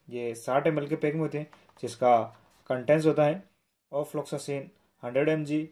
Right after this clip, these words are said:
और metronidazole होता है इसमें टू हंड्रेड एमजी। इसका यूज़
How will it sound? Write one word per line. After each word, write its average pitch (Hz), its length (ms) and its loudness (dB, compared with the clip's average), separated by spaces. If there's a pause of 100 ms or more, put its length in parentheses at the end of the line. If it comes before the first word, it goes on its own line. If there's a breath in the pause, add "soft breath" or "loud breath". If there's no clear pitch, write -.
और 120 320 2
metronidazole 143 540 0
होता 135 140 0
है - 20 2
इसमें 170 280 -6 (560)
टू 151 120 -8
हंड्रेड 123 240 -6
एमजी। 98 260 -8 (400 soft breath)
इसका - 220 -6
यूज़ 143 400 4